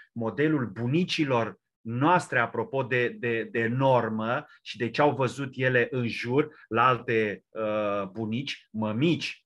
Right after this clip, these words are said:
pe vremea respectivă. "Lasă, mamă, că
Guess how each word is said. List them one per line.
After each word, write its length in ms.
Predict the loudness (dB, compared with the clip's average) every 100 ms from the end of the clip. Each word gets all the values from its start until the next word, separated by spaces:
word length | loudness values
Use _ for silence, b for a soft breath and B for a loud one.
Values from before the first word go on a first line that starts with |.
| -10
pe 180 | -8 -4
vremea 300 | -2 0 0
respectivă. 800 | -4 -10 -14 -8 -2 0 0 -2 B B B B
"Lasă, 520 | 0 4 4 2 -2
mamă, 440 | 0 0 0 0 -4
că 460 | -2 0 0 -2